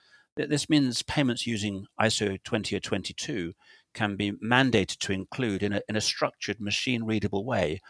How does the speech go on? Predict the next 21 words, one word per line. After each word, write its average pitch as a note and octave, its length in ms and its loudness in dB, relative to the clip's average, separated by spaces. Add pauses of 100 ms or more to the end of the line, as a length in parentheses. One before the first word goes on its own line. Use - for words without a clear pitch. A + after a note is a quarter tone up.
(220)
all D3+ 240 0
the C3+ 140 4
information A#2 680 0
necessary F2+ 720 0 (300)
to - 80 -6
comply G#2+ 580 2
with G2+ 240 -4
rules A2+ 300 -2
like, F#2+ 280 4 (520)
uh, F2+ 340 4
fat - 280 4
F G#2+ 100 4
sixteen B2 640 2 (340)
and G#2+ 240 6
the G#2 340 2
E A2+ 60 2
U, A2 400 0
um, G2+ 420 -4 (140)
wire G#2+ 280 6
transfer G#2+ 480 2
regulations. D#2+ 840 -2